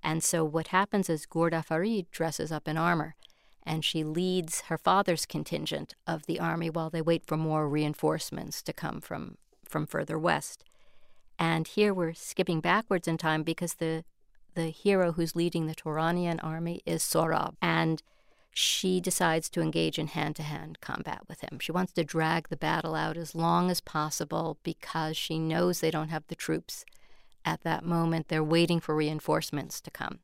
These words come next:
So she challenges Sohrab to single combat, and she also knows she can't win against him. But she knows that she's smart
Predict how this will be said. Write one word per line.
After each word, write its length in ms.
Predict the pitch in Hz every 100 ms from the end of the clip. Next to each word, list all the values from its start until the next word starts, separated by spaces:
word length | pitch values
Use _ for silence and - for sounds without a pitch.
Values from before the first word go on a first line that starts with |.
| -
So 160 | - 143
she 180 | -
challenges 600 | - - 156 170 175 170
Sohrab 500 | - - 147 - 78 -
to 300 | - - - 165 - -
single 460 | - 160 147 156 - - _ _ _
combat, 460 | - 143 160 180 - - _ _ _ _ 190
and 100 | 175
she 100 | 226
also 220 | 233 220
knows 220 | 185 170
she 80 | -
can't 280 | - 135 - - - -
win 160 | 156
against 420 | 151 135 127 -
him. 200 | - 78 - _ - - _ - _ _ _
But 180 | 165 160 - _
she 200 | - 175
knows 360 | 160 165 160 -
that 240 | 165 165
she's 320 | - 156 147
smart 580 | - - 156 151 - -